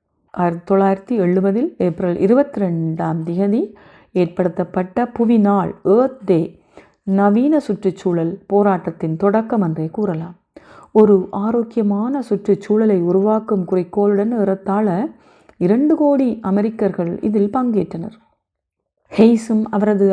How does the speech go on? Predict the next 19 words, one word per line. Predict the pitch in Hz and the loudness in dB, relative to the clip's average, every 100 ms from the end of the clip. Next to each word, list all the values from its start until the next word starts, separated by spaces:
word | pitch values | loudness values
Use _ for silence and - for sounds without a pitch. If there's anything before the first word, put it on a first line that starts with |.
| 185 | 2
அலுவலர்களும் | 190 214 247 226 220 202 190 190 - - - - | 2 4 2 0 0 0 0 -2 -10 -20 -12 0
ஒரு | 190 185 180 | 2 2 -2
கடலோரத்தில் | - 226 254 254 208 - 185 | -6 -2 0 0 0 0 0
இருந்து | 196 226 233 | 2 2 2
மறு | 220 214 285 - | 2 2 2 0
கடலோரம் | 214 208 233 233 214 | 0 2 2 2 0
வரையிலான | 208 202 202 196 208 247 220 - - - - | 2 2 2 2 0 -2 -4 -8 -20 -20 -6
மிகப்பெரிய | 190 277 269 262 226 202 | -2 0 0 0 2 2
பேரணிகளுக்கு | 180 208 226 214 190 175 - 185 | 2 4 4 2 0 -2 -2 -2
ஏற்பாடு | 202 233 247 208 | 0 -2 -2 -4
செய்திருந்தனர். | 165 170 165 156 160 - _ _ _ - - - - - | -4 -4 -4 -4 -6 -8 _ _ _ -20 -20 -20 -18 -2
ஆயிரக்கணக்கான | 185 190 180 180 190 185 185 190 233 | 2 2 2 -2 -4 -4 -2 0 0
கல்லூரிகளும் | 214 196 190 190 190 180 175 | 2 4 4 2 0 0 -2
பல்கலைக்கழகங்களும் | 190 196 233 233 226 202 214 220 202 180 175 - - _ - | -2 0 2 0 0 0 0 0 0 -2 -6 -12 -20 _ -6
சுற்றுச்சூழல் | 269 220 339 330 254 214 196 | -4 2 2 2 2 2 2
சீரழிவை | 202 196 185 170 | 2 2 0 0
எதிர்த்து | 185 214 220 175 | 0 -2 -2 -4
போராட்டங்கள் | 170 247 262 247 190 165 170 | 0 0 0 0 -2 -2 -2
நடத்தின. | 185 185 196 160 | -2 -4 -4 -6